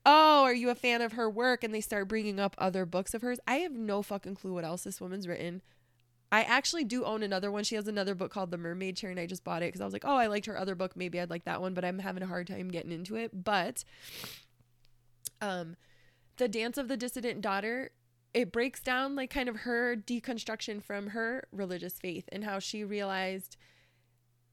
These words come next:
how she realized, like, it was up to her to break that curse of being the good girl for her daughter. Oh my God, every, okay, every one of these books makes <laughs> me wanna cry. But she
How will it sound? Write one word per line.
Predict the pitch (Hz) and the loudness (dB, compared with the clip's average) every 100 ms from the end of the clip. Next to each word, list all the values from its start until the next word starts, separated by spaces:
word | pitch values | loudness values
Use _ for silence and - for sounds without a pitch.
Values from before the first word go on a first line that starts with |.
| _ _ _ | _ _ _
how | 214 262 269 | -2 0 0
she | - 240 | 0 -4
realized, | 240 247 240 247 | -2 -2 -2 -2
like, | 247 | -4
it | - | -2
was | 226 - | -2 0
up | 196 - | -2 -2
to | 247 | -6
her | 202 - 226 220 185 185 | -6 -2 0 0 -2 -6
to | - 185 | -8 -10
break | 185 190 208 196 180 | -6 -4 -4 -6 -6
that | 185 - - | -4 -4 -8
curse | - 202 190 180 - - _ | -10 -6 -6 -8 -12 -16 _
of | 196 180 175 170 185 _ - | -6 -4 -6 -8 -14 _ -10
being | 214 240 240 | -6 -6 -6
the | 208 | -6
good | 190 185 | -6 -6
girl | 180 175 175 175 180 - _ _ _ _ _ _ _ _ - | -6 -4 -4 -6 -8 -10 _ _ _ _ _ _ _ _ -4
for | 220 | -2
her | 214 | 0
daughter. | 185 185 202 - - - _ _ _ _ _ _ | 0 0 0 -4 -8 -16 _ _ _ _ _ _
Oh | 240 320 | 2 4
my | 392 | 2
God, | 392 330 - | -2 -2 0
every, | - 339 - | 2 2 0
okay, | 285 - 285 | -2 0 2
every | - 262 330 | 4 4 4
one | 330 | -2
of | 330 | 0
these | 311 | -2
books | 262 349 302 | -2 -4 -4
makes | 240 254 | -6 -2
<laughs> | 311 | 0
me | |
wanna | 330 302 285 | 2 0 -2
cry. | 311 339 370 - - 311 - - _ _ - - - - - _ _ _ _ - | -2 0 2 2 0 -4 -6 -10 _ _ -18 -14 -14 -16 -20 _ _ _ _ -4
But | 180 | -2
she | 233 294 285 277 285 | -2 0 0 0 -4